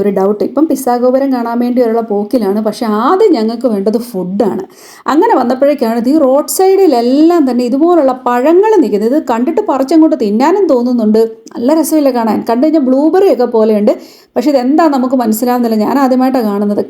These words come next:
നല്ല രസമുണ്ട് കിടക്കുന്നതാണ് അല്ലേ, മുന്തിരി പോലൊക്കെ കിടക്കുന്നില്ലേ? എന്തായാലും മനസ്സില്ലാ മനസ്സോട് അവനെ ഉപേക്ഷിച്ചിട്ട് ഞങ്ങൾ വീണ്ടും മുന്നോട്ട് നോക്കിയപ്പോഴേക്കുണ്ടല്ലോ, ദേ അവിടെ മുഴുവൻ ഓറഞ്ചസ് നിൽക്കുന്നു, പഴുത്ത് നിൽക്കുന്നു. ഈ മഞ്ഞ കളർ കാണുന്ന മുഴുവൻ ഓറഞ്ചസ് ആണ്. അവരെല്ലാം ഞങ്ങളെ പ്രലോഭിപ്പിച്ചുകൊണ്ട് "മക്കളെ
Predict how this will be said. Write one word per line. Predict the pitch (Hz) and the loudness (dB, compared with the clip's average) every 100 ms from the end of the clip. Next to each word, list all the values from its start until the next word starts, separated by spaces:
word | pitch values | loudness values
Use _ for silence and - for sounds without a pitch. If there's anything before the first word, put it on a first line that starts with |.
| - 208 | -10 -10
നല്ല | - 233 294 | -4 0 0
രസമുണ്ട് | 269 269 240 214 | 0 -2 0 0
കിടക്കുന്നതാണ് | 202 214 214 202 | 0 -2 -2 0
അല്ലേ, | 277 240 | 0 0
മുന്തിരി | 214 214 262 | 2 2 2
പോലൊക്കെ | 233 214 208 | 0 -2 -2
കിടക്കുന്നില്ലേ? | 208 208 220 214 180 - - - - - _ 247 | -4 -2 0 0 -2 -8 -20 -20 -20 -20 _ -2
എന്തായാലും | 285 302 294 | 0 0 0
മനസ്സില്ലാ | 285 320 359 392 | 0 2 2 2
മനസ്സോട് | 311 240 240 233 233 240 | 0 0 0 0 -2 -2
അവനെ | 247 269 233 | 0 0 0
ഉപേക്ഷിച്ചിട്ട് | 226 427 403 - 233 226 214 226 | 0 0 0 -2 -2 -4 -4 -8
ഞങ്ങൾ | 220 226 220 | -4 -2 0
വീണ്ടും | 269 349 349 330 | 0 0 -2 -2
മുന്നോട്ട് | 262 277 269 277 | 0 2 2 0
നോക്കിയപ്പോഴേക്കുണ്ടല്ലോ, | 277 311 330 339 320 269 247 214 | 0 0 -2 0 2 2 2 0
ദേ | 285 | -2
അവിടെ | 285 302 277 | -2 0 2
മുഴുവൻ | 285 311 359 311 269 | 2 0 0 0 2
ഓറഞ്ചസ് | 294 349 349 381 330 | 0 0 0 0 0
നിൽക്കുന്നു, | 262 247 233 | 0 -2 -4
പഴുത്ത് | 233 247 - 370 302 | -4 -4 -4 -2 0
നിൽക്കുന്നു. | 262 233 269 | 0 0 2
ഈ | 330 | 2
മഞ്ഞ | 277 294 | 2 0
കളർ | 320 339 330 | -2 -4 -4
കാണുന്ന | 302 311 285 | 0 0 2
മുഴുവൻ | 269 294 285 233 | 2 2 0 -2
ഓറഞ്ചസ് | 240 262 269 240 | -2 -2 0 -2
ആണ്. | 220 370 - - | -2 -2 -4 -2
അവരെല്ലാം | 269 302 294 311 285 | 0 0 0 -2 -2
ഞങ്ങളെ | 277 302 302 | -2 -2 -4
പ്രലോഭിപ്പിച്ചുകൊണ്ട് | 247 269 311 349 269 277 254 233 220 - 240 | -4 -2 -4 -6 -6 -6 -4 -4 -4 -6 -6
"മക്കളെ | 262 320 320 | -4 -2 0